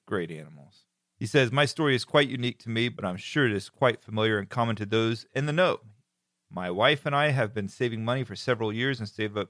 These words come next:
a nice tidy sum for a middle-class family. We were basically stashing our cash in a safety deposit box, and after I spoke to a buddy of mine who was a business major, my wife and I decided to invest in the stock market."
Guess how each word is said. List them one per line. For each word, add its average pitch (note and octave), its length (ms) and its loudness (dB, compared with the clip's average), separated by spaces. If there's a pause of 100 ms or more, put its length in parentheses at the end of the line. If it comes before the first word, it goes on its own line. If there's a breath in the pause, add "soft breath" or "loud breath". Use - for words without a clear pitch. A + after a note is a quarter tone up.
(120)
a G#2 60 -20
nice G#2+ 300 -2
tidy A#2 380 -4
sum A#2+ 300 -2
for G#2+ 180 -4
a F2 80 -4
middle-class C3+ 640 2
family. D2+ 400 -8
We G#2 160 -4
were G2 160 0
basically A2+ 480 -2
stashing A#2 480 0
our F#2+ 100 -2
cash A#2 340 0
in G#2 80 -10
a F2+ 60 -6
safety A#2 320 -4
deposit A2+ 440 0
box, A2 360 0 (340)
and A#2 80 0
after B2 200 4
I A2+ 80 6
spoke A2 240 -2
to - 100 -2
a G2 60 2
buddy B2+ 260 2
of A2+ 80 -2
mine A#2 220 0
who G#2+ 140 -2
was F#2 120 -4
a F2+ 60 -6
business C3 440 -2
major, B2 360 0
my F#2+ 160 -2
wife A2 280 2
and A2+ 120 -2
I G#2 80 2
decided G2+ 420 -4
to G#2 120 -6
invest A#2 440 -2
in C3+ 120 -6
the B2 40 -4
stock F#2+ 340 0
market." - 380 -14